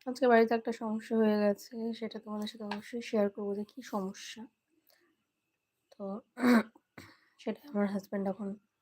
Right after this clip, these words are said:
উম, ঠিক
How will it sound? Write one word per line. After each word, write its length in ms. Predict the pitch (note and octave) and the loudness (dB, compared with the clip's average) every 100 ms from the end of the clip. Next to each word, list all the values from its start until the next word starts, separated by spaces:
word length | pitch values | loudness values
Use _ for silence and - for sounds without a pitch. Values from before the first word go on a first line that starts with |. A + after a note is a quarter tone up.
| _ _ _ _ _ _ _ _ _ _ _ - | _ _ _ _ _ _ _ _ _ _ _ -10
উম, 560 | G#3 G3 F#3+ F#3+ F#3+ G3 G#3+ _ _ _ _ - _ _ _ _ _ _ _ _ _ _ _ _ _ | -6 -4 -4 -4 -4 -6 -12 _ _ _ _ -20 _ _ _ _ _ _ _ _ _ _ _ _ _
ঠিক 180 | _ | _